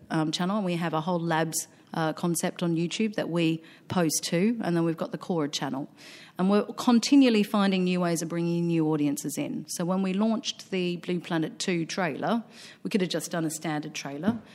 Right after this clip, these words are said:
but we didn't. We did a four-minute prequel that was simulcast on seventy-five markets around the world. And instead of ju-, just doing our, our normal thing, I guess, we did a musical collaboration between Radiohead and Hans Zimmer.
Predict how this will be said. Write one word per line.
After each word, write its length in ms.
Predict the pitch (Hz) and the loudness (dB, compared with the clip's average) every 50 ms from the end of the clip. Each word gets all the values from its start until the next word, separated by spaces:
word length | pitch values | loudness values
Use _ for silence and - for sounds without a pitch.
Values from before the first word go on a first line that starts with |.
| - - | -20 -10
but 100 | - - | -6 0
we 120 | 190 190 | 0 0
didn't. 300 | 165 - 151 165 190 208 | 0 0 -2 -4 -2 -2
We 100 | 196 190 | -2 -2
did 160 | 180 185 175 | -2 -2 -4
a 20 | 175 | -4
four-minute 640 | - - 214 202 190 185 185 180 175 170 160 - - | -4 -2 -2 0 0 0 0 0 0 0 0 -2 -4
prequel 540 | - 190 180 175 - - 214 208 220 233 196 | -6 -4 -4 -4 -4 -2 -2 0 0 0 0
that 280 | 170 151 - - - - | -2 -4 -4 -6 -12 -6
was 160 | 170 165 160 - - - | -6 -4 -4 -4 -4 -2
simulcast 600 | 196 180 165 156 - 175 165 165 180 180 - - | -2 -2 -2 -4 -2 -2 -2 0 -2 -2 -4 -2
on 140 | 165 156 151 | 0 0 0
seventy-five 680 | 151 - 180 156 151 151 151 151 - 156 147 143 - | 0 -2 -4 -2 -2 -2 -2 -2 -2 -4 -4 -4 -2
markets 480 | 160 151 151 156 - - 226 - - - | -2 -2 -2 -2 -4 -8 -8 -8 -8 -6
around 260 | 160 156 151 151 151 | -2 -2 0 0 -2
the 60 | 147 | -2
world. 340 | 143 151 165 202 254 285 - - - - - - - - - - - - - - | -2 -4 -2 -2 -4 -6 -8 -12 -20 -20 -20 -20 -20 -20 -20 -20 -20 -16 -4 2
And 360 | - 196 190 190 196 190 185 - | 4 6 6 6 4 2 0 0
instead 400 | - 220 208 202 - - 240 220 | 2 2 2 2 2 2 2 0
of 80 | 208 214 | 0 -2
ju-, 160 | - 208 - | -4 -8 -6
just 320 | - - 208 196 190 - | -4 0 0 0 0 -2
doing 340 | - 214 196 185 185 180 180 | -2 -2 0 2 2 2 0
our, 240 | 170 170 165 165 170 | 0 0 0 0 -2
our 160 | - 170 170 170 | -2 -2 -2 0
normal 340 | 175 180 175 175 170 160 | 0 0 0 0 0 -2
thing, 240 | 165 - 175 170 170 | -2 -4 -4 -4 -2
I 80 | 170 165 | -4 -2
guess, 280 | 156 175 170 - - | -2 -4 -4 -4 -4
we 100 | - 180 | -4 -6
did 180 | 160 180 175 170 | -4 -4 -2 -2
a 100 | 170 170 | -2 -2
musical 400 | 165 180 180 170 165 170 - 170 | 0 -2 -2 -2 -4 -6 -8 -8
collaboration 720 | - - 185 170 156 151 160 156 151 165 170 - - 202 | -8 -6 -6 -4 -4 -4 -2 -2 -2 -2 -4 -6 -6 -6
between 400 | 196 196 - - 190 170 160 156 | -8 -8 -8 -6 -4 -2 -2 0
Radiohead 600 | 156 151 156 156 160 156 160 165 185 190 226 226 - - - - - - - - - _ _ - | 0 -2 -2 -2 -2 -4 -4 -4 -4 -6 -6 -6 -8 -16 -20 -20 -20 -20 -20 -20 -20 _ _ -6
and 220 | 196 165 160 165 | -2 0 0 0
Hans 280 | 170 185 175 170 160 - | 0 0 -2 -2 -4 -4
Zimmer. 240 | - 214 170 131 | -6 -4 -4 -4